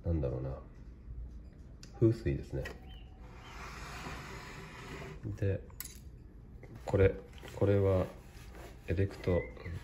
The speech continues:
ロードストーン、あの、山、雷が落ちた、で、磁気を帯びてる電磁波、電磁波というか磁気ですね。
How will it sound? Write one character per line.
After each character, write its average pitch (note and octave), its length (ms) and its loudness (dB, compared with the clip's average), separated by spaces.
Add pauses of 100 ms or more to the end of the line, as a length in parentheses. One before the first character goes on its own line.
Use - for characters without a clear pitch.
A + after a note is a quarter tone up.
(120)
ロ F2+ 160 8
ー F#2 40 8
ド G2 100 6
ス F2+ 100 -2
ト - 120 2
ー D#2+ 80 6
ン、 C#2+ 200 2 (220)
あ D2 40 0
の、 C#2 140 2
山、 F2 480 4 (680)
雷 A2 440 8
が E2 80 6
落 D#2 120 4
ち - 120 -6
た、 C#2+ 220 4 (480)
で、 C#2 240 -4 (240)
磁 G2 220 2
気 F2+ 160 4
を C#2+ 180 4 (400)
帯 D#2 160 0
び D2 60 -4
て - 180 -8
る - 260 -6 (760)
電 F2 200 0
磁 F2+ 160 0
波、 B1+ 200 0 (180)
電 D#2 180 2
磁 D#2+ 120 -4
波 C#2+ 80 -4
と - 80 -6
い B1+ 60 -4
う - 40 -8
か D2 100 -6
磁 F#2+ 200 -4
気 - 160 -6
で - 140 -6
す - 120 -12
ね。 D2+ 220 -2